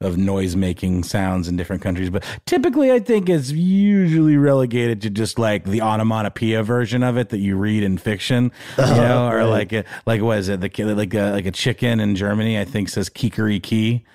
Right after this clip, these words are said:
Speaker 1: you know, whereas over here it
Speaker 2: Mm-hmm.
Speaker 1: says "Cock-a-doodle-doo." It's all just,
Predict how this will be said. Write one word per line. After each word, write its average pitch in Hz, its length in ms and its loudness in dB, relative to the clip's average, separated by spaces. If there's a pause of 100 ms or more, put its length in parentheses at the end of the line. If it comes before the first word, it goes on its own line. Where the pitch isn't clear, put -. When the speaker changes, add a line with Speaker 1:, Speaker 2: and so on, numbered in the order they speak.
(240)
Speaker 1:
you 110 80 0
know, 107 160 2
whereas 101 160 0
over 104 160 2
here 104 160 4
it 98 60 2
Speaker 2:
Mm-hmm. 92 60 -2
Speaker 1:
says 104 140 0
"Cock-a-doodle-doo." 101 800 -2
It's 147 140 -2
all 196 160 4
just, 110 280 -6